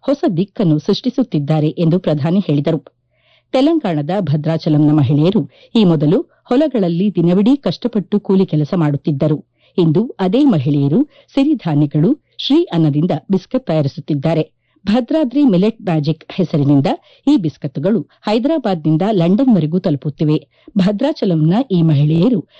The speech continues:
ಸ್ವಸಹಾಯ ಗುಂಪಿನೊಂದಿಗೆ ಸೇರಿ ತರಬೇತಿ ಪಡೆದುಕೊಂಡಿದ್ದಾರೆ. ಅಲ್ಲದೆ ಇವರು ಗಿರಿ ಸ್ಯಾನಿಟರಿ ಪ್ಯಾಡ್ಸ್ ತಯಾರಿಸಲು ಆರಂಭಿಸಿದ್ದಾರೆ.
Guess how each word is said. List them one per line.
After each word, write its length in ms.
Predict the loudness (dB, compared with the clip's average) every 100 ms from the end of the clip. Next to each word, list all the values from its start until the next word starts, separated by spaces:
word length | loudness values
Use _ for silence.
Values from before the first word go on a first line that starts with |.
| -8
ಸ್ವಸಹಾಯ 540 | -2 -2 -2 -4 0 0
ಗುಂಪಿನೊಂದಿಗೆ 600 | 0 -2 0 2 2 0
ಸೇರಿ 600 | 0 2 2 0 _ _ -4
ತರಬೇತಿ 440 | 0 0 0 -2 -4
ಪಡೆದುಕೊಂಡಿದ್ದಾರೆ. 1000 | -4 -4 -2 -2 -2 -2 -4 -4 _ _ _ -4
ಅಲ್ಲದೆ 280 | -4 -2 -4 -4 -2
ಇವರು 260 | 0 2 -2 _ -20 -2
ಗಿರಿ 240 | 2 4 2
ಸ್ಯಾನಿಟರಿ 500 | 0 -2 0 -2 -2
ಪ್ಯಾಡ್ಸ್ 320 | -4 -6 -6
ತಯಾರಿಸಲು 540 | -4 -2 -2 -2 -2
ಆರಂಭಿಸಿದ್ದಾರೆ. 760 | 0 0 0 0 -4 -2 0